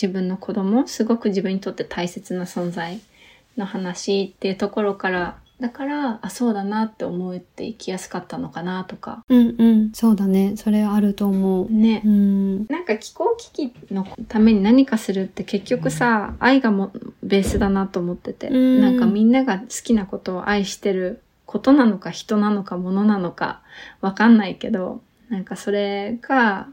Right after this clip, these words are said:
Speaker 1: 存在し続ける世界を少しでも長く持たせたいっていうか、存在し続ける世界であってほしいっていうところからの行動だから、
Speaker 2: うん。
Speaker 1: 多分そんな遠くないことのはずなんだよね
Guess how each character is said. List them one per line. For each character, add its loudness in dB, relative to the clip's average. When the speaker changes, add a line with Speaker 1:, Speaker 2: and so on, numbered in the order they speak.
Speaker 1:
存 -6
在 -2
し -12
続 -8
け -2
る -6
世 -8
界 -6
を -8
少 -6
し -8
で -6
も -12
長 -4
く -10
持 -4
た -6
せ -2
た 4
い 6
っ -10
て -4
い 2
う -8
か、 -6
存 8
在 8
し 2
続 0
け 4
る 4
世 -6
界 -6
で -6
あ -2
っ -10
て -6
ほ -4
し -6
い -6
っ -20
て -12
い -4
う -8
と -10
こ -6
ろ -6
か -10
ら -8
の -8
行 -10
動 -6
だ -6
か -12
ら、 -8
Speaker 2:
う -2
ん。 4
Speaker 1:
多 -2
分 2
そ 0
ん 8
な 6
遠 4
く 2
な 8
い 4
こ -2
と -4
の 0
は -6
ず -8
な -2
ん -4
だ -8
よ -6
ね -6